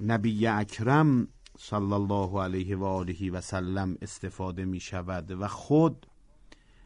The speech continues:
از نکاتی است که در فن خطابه قابل توجه است، آن است که باید مسئله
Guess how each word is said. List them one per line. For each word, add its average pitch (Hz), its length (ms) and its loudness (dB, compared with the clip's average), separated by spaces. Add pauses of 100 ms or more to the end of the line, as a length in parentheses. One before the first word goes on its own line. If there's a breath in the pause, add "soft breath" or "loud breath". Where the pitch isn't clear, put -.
(240 soft breath)
از 95 440 -2 (840)
نکاتی 120 680 6
است - 180 -4
که 107 80 0
در 95 220 0
فن 139 460 6
خطابه 98 760 0 (1040)
قابل 92 380 -2
توجه 98 680 -2
است، 147 500 -2 (140)
آن 156 240 4
است 147 320 -2
که 117 440 0 (880)
باید 131 580 4
مسئله 110 1120 2